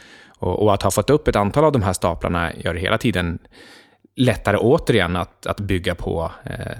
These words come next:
de, de övriga staplarna. Så då kanske jag till och med kan börja bygga på min finansiella stapel också, eh, ännu en gång.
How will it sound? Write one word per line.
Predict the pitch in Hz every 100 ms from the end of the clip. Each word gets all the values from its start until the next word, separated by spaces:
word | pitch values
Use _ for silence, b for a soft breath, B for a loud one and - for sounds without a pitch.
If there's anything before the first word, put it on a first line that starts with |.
| 101
de, | - - 95
de | - 98
övriga | 90 120
staplarna. | 139 101 - 92 80
Så | -
då | 98
kanske | 131 117
jag | 98
till | - 92
och |
med | 82 -
kan | 87 90 - - - - - B B B B -
börja | 107 101 101 98
bygga | 101 90
på | 87 92
min | 90 85
finansiella | - 92 87 104 131
stapel | - 90 - 82
också, | - - 120 - _
eh, | 98 90 87 - -
ännu | 95 113
en | 139
gång. | 92